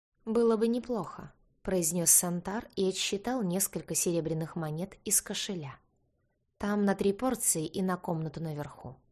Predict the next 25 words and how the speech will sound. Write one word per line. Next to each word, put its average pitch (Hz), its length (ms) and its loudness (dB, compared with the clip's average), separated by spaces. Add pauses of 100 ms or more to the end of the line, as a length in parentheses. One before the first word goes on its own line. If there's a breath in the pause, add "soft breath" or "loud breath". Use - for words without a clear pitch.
(540)
«Будет 214 400 0
исполнено». 151 680 0 (600)
Матушка 202 580 -2
Энни 233 460 0
спрятала 185 580 0
деньги 160 360 -2
в - 100 -14
передник 156 640 -4 (160)
и 233 80 0
принялась 214 580 2
стряхивать 170 640 0
крошки - 420 -6
со 160 180 4
стола, 160 460 0 (440)
куда 170 260 2
после 196 400 0
поставила 175 520 0
тарелки 190 480 -2
с 156 100 -4
жареной 160 380 -4
птицей - 600 -4 (100)
с - 160 -2
чуть - 260 0
подгоревшими 165 720 -2
боками. 143 600 -8